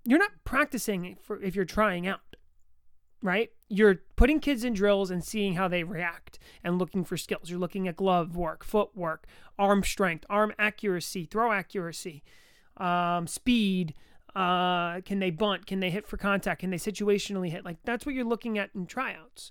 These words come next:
How do they run the bases? Right? You're just throwing them in the drill and you're letting their skill, let them show their skills without teach, without teaching. I mean, if you see something that they're gonna hurt themselves, obviously you stop them and you say, "No, this is what you're supposed to do." You know,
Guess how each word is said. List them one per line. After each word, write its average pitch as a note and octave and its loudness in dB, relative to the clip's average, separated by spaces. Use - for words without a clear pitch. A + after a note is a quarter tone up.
How F#3+ 4
do G3+ 2
they G3+ 6
run G3+ 4
the G3+ 0
bases? F3 -4
Right? G3+ 2
You're G#3 2
just C#4+ -2
throwing A#3 6
them A#3+ 2
in A#3+ 2
the A#3+ 2
drill F#3+ 2
and F#3+ 0
you're G#3 4
letting G#3 4
their G3 2
skill, - -2
let G3+ 2
them G3+ 0
show G3 -2
their F3+ -2
skills E3+ -2
without E3 -2
teach, - -14
without G3 2
teaching. E3 0
I G#3+ 4
mean, A#3 6
if G#3 0
you B3+ 0
see B3+ 0
something A3 0
that F3+ -4
they're G3+ -2
gonna F#3+ -2
hurt G3 2
themselves, F3 -2
obviously F3+ -4
you F3 -4
stop F3 -8
them F3+ -6
and E3+ -4
you F3 -2
say, E3+ -6
"No, F3 -4
this F3+ -12
is F3 -12
what G3 -12
you're F#3 -10
supposed F3 -10
to F#3 -18
do." - -18
You G3+ 4
know, F3+ 6